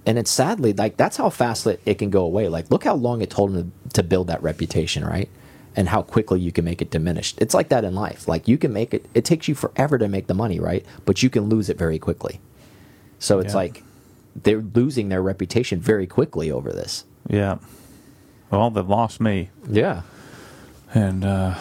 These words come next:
Speaker 2: you know, and I'm sure many others like me.
Speaker 1: Yeah. I mean, I think tons of people have jumped ship. And I think people were jumping ship back when you were talking about the F eighty. Like, it was even before this. I think this was just the nail in the coffin with this whole grill business and all that stuff. Like,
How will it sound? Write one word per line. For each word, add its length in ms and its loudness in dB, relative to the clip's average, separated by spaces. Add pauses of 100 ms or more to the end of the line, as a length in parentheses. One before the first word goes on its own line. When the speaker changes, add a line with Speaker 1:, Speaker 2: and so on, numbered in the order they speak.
(160)
Speaker 2:
you 100 4
know, 200 0
and 160 0
I'm 100 -2
sure 380 2
many 300 0
others 540 0
like 260 0
me. 240 0 (140)
Speaker 1:
Yeah. 300 2 (100)
I 100 0
mean, 380 -2 (180)
I 120 2
think 260 -2
tons 260 -2
of 60 -4
people 240 0
have 80 -6
jumped 240 -2
ship. 400 -2
And 100 4
I 60 2
think 180 -2
people 240 2
were 100 0
jumping 320 -2
ship 240 0
back 240 -2
when 140 0
you 60 -2
were 60 -4
talking 220 -2
about 200 -4
the 100 -6
F 160 -6
eighty. 320 -4 (220)
Like, 200 -2
it 80 2
was 180 0
even 160 -2
before 360 0
this. 240 -2
I 100 2
think 200 0
this 180 0
was 100 0
just 200 -4
the 60 2
nail 260 -2
in 60 -4
the 60 -6
coffin 460 -2
with 120 -2
this 180 -2
whole 160 2
grill 360 0
business 680 -2
and 80 0
all 160 0
that 160 -2
stuff. 320 -2
Like, 240 -2